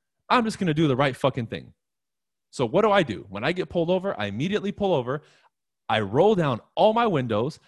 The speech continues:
I shut my car off. I put the key on the fucking dash, and I put both hands on the steering wheel. Every time.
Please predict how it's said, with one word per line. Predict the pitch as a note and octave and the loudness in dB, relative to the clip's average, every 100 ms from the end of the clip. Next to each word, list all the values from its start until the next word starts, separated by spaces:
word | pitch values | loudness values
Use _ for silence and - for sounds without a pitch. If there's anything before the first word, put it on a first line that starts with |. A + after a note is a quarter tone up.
| _ - | _ -12
I | - | -12
shut | - - G#3+ | -10 -2 0
my | G#3+ A3 | 0 0
car | - C#3 A#2 | 2 2 4
off. | B2 D3 _ _ - | 0 -4 _ _ -8
I | G#2+ | -4
put | - F#3+ | -2 -2
the | F3+ | -4
key | - F#3+ | -4 -4
on | E3+ | -2
the | B2+ | -2
fucking | - F3+ D#3+ C3 | -2 -4 -4 0
dash, | D3 A3 - - _ | 0 0 -4 -14 _
and | - A#2+ | -6 -4
I | |
put | - C#3 G2+ | -2 -2 2
both | E3 F3+ | 0 2
hands | F3 E3+ | -2 0
on | D#3 | 0
the | C3 | -2
steering | - C3+ A2 F2 | -4 -4 -4 -6
wheel. | D#2 A1+ _ _ _ _ _ _ _ _ _ _ _ _ _ _ _ _ _ _ _ _ _ _ _ _ _ _ _ _ | -12 -14 _ _ _ _ _ _ _ _ _ _ _ _ _ _ _ _ _ _ _ _ _ _ _ _ _ _ _ _
Every | F3+ D#3+ D3+ | -4 0 -2
time. | C#3+ G2+ D2+ | -2 -6 -8